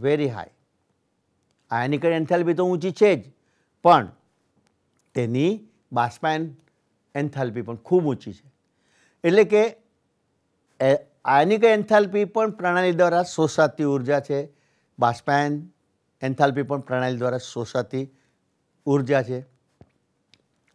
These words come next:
આ ઉર્જાઓ વાસ્તવમાં પ્રણાલીની સ્થિતિ ઉર્જામાં વધારો કરે,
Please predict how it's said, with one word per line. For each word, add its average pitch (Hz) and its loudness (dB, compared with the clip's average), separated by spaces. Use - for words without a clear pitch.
આ 226 8
ઉર્જાઓ 220 6
વાસ્તવમાં 139 0
પ્રણાલીની 196 4
સ્થિતિ 190 -2
ઉર્જામાં 202 -2
વધારો 214 4
કરે, 95 -10